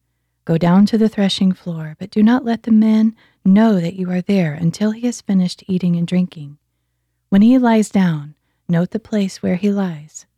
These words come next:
Then go in and uncover his feet and lie down, and he will explain to you what you should do."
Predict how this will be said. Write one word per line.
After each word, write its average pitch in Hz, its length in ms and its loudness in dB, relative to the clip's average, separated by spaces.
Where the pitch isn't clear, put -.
Then 180 160 4
go 196 200 2
in 208 300 2
and 175 160 2
uncover 202 440 0
his 196 240 -4
feet - 440 -10
and 165 140 -2
lie 160 200 -4
down, 156 420 -6
and - 120 -18
he 226 160 -2
will 233 120 0
explain 220 600 2
to - 140 -8
you 156 260 -10
what 202 180 -10
you 190 80 -6
should 190 220 -8
do." 165 340 -4